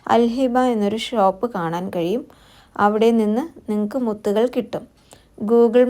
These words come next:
മാപ്പിൽ നോക്കിയാൽ ലൊക്കേഷൻ കിട്ടും. മറ്റ് ജില്ലക്കാർക്കായി എറണാകുളത്ത് ബീഡ്സ് പാലസ് എന്ന് പറയുന്നൊരു ഷോപ്പ് ഉണ്ട്. അത് Google ചെയ്താൽ നിങ്ങൾക്ക് കാണാൻ കഴിയും. ഇല്ല എങ്കിൽ അതിൻ്റെ ലിങ്ക്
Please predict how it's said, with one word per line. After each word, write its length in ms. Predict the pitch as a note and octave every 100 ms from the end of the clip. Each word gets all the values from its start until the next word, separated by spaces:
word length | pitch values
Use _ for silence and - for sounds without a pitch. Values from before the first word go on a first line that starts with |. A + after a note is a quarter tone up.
| A#3
മാപ്പിൽ 320 | G3 G3+ C#4+ D4 - G#3+
നോക്കിയാൽ 480 | G#3 G#3 G#3+ A3 E4 - G#3
ലൊക്കേഷൻ 460 | G#3 - G3 A3+ G#3
കിട്ടും. 260 | - - - - _ _ _ -
മറ്റ് 280 | A3+ A3+ C#4 A#3
ജില്ലക്കാർക്കായി 840 | G3+ F#3+ F#3+ G#3 G3 G#3 E3+ B3 C4 _ _ -
എറണാകുളത്ത് 840 | A3+ A3 A3 A#3 A#3+ G#3 F#3+ G#3 C4+ - D4+
ബീഡ്സ് 400 | A3+ A#3+ B3 - -
പാലസ് 460 | A#3+ A#3 B3 B3 -
എന്ന് 180 | G3+ G#3+
പറയുന്നൊരു 400 | G#3+ G#3 G#3 G#3+ -
ഷോപ്പ് 380 | E3+ - - C4+ - - - - - -
ഉണ്ട്. 240 | E3 D#3+ B3 - _ _ _
അത് 160 | - A3 A3
Google 380 | A3 G#3 A#3 A#3+ B3
ചെയ്താൽ 380 | G#3 F3 F#3 B3+ - G3+
നിങ്ങൾക്ക് 380 | G3+ G3+ G#3 A3+ G#3+
കാണാൻ 360 | G3+ F#3+ G3+ G#3+ G3+
കഴിയും. 360 | C#3 C3+ C4+ - _ _ - _ -
ഇല്ല 260 | G#3+ A3 A3+ A#3 F#3+
എങ്കിൽ 240 | F#3 C4 D4 -
അതിൻ്റെ 300 | G#3+ G#3+ A#3+ A3+
ലിങ്ക് 320 | F#3+ F#3 G3+